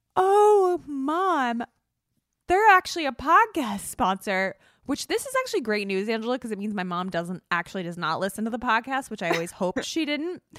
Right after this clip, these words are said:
Speaker 1: I go,
Speaker 2: Yeah.
Speaker 1: "Mom, I'm so sorry. Uh, they were a podcast sponsor, so I actually, like, already had some socks. I, I mailed my birthday present to Molly, my sister,"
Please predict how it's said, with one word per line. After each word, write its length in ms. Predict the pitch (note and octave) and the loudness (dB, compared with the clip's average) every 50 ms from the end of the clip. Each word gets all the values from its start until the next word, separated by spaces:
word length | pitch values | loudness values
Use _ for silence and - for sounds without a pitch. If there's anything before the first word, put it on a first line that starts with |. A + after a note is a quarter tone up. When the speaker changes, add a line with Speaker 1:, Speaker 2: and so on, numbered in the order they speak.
| - - - - _ _ _ _ _ _ _ - | -20 -20 -20 -20 _ _ _ _ _ _ _ -4
Speaker 1:
I 100 | D4 B3+ | -2 0
go, 200 | D#4 D4 D4+ D#4 | 2 2 4 4
Speaker 2:
Yeah. 220 | - E3 - A#3+ - - | 2 2 0 -2 -6 -10
Speaker 1:
"Mom, 560 | E4 D#4+ D#4+ F4 F4 F4+ F4 D#4 D4+ C#4+ - - _ _ _ - | -10 -6 -2 0 2 4 4 4 2 2 -2 -8 _ _ _ -10
I'm 240 | C#4 C#4+ C#4+ D4+ D4 | -8 -8 -8 -8 -10
so 460 | - - - - - B3 B3+ D#4+ F4+ | -12 -16 -14 -8 -6 -4 -2 -2 -4
sorry. 760 | - - - - - D#3+ D#3+ D3+ D3 D3+ D#3+ F3+ G#3 A#3 B3 - _ - _ _ _ _ _ _ _ _ _ _ _ _ - | -6 -8 -10 -10 -8 -8 -8 -8 -8 -10 -10 -10 -10 -12 -12 -14 _ -20 _ _ _ _ _ _ _ _ _ _ _ _ -12
Uh, 40 | - - - C4 | -12 -8 -10 -8
they 180 | C4 D#4+ D#4 D#4+ | -4 -2 -2 2
were 100 | E4 D#4+ | 2 2
a 60 | D#4 | 0
podcast 640 | D#4+ - - F#4+ G#4+ A#4+ B4 A#4+ - - G4 F4 - | 0 -4 -4 0 2 2 0 0 -2 -2 -2 -2 -2
sponsor, 920 | - - - A#3+ A3 A3 G#3+ G#3+ - A#3+ G#3+ G#3 G3+ G#3+ A3+ A#3+ B3 - _ _ _ _ _ _ _ - | -6 -8 -6 -4 -4 -4 -6 -6 -6 -4 -4 -4 -4 -4 -6 -6 -10 -14 _ _ _ _ _ _ _ -10
so 160 | - - E4+ | -2 0 2
I 60 | D#4 D#4 | 2 2
actually, 280 | E4 - - G4+ G4 F#4 | 2 0 -2 -2 -2 -2
like, 160 | E4+ E4 - - - | -2 -2 -4 -2 0
already 240 | B3 D4 D#4 D#4+ C#4+ | 0 0 0 -2 -4
had 320 | G#3 A3 G#3+ A#3+ D#4+ - | 0 2 2 2 2 0
some 140 | C#4 B3 A3+ | -4 -10 -12
socks. 480 | - - C4+ C4+ D4 D#4 D4+ - - - - | -6 0 2 4 4 4 2 -2 -10 -4 -2
I, 340 | B3 C4 C4 B3+ A#3+ G#3+ - _ _ _ _ _ _ _ _ _ - | -2 0 0 -2 -2 -4 -6 _ _ _ _ _ _ _ _ _ -14
I 120 | - C4+ B3+ | -10 -8 -6
mailed 520 | B3 B3 B3 C4 C4 C#4 D#4 E4 E4+ C#4+ | -4 -2 -2 -2 0 0 0 0 0 -2
my 180 | D4+ D4 C4 A#3 | -4 -6 -6 -4
birthday 360 | A3 C4 C4+ C#4 - C#4+ C#4 | -2 -2 -4 -2 -4 -6 -6
present 460 | G#3 - A3 A#3 F#3+ - A#3+ G3 - _ _ _ _ _ | -2 -2 -2 -2 0 -2 -4 -6 -6 _ _ _ _ _
to 80 | - A#3 | -8 -6
Molly, 840 | G3+ G#3+ G#3+ G#3+ G#3+ A3 A3 B3 C#4+ D#4 D4+ G#3 D3+ C#3+ D#3 F#3+ A3+ | -6 -4 -4 -4 -4 0 2 2 4 4 2 2 0 -2 -4 -4 -4
my 220 | A3 A3+ G#3+ A3 | -4 -4 -4 -6
sister," 840 | A3 - - - - F4 - - - - F#3 E3+ E3+ E3 E3 G3+ G#3+ | -6 -10 -10 -6 -6 -6 -6 -6 -6 -4 -2 -2 0 -2 -2 -4 -6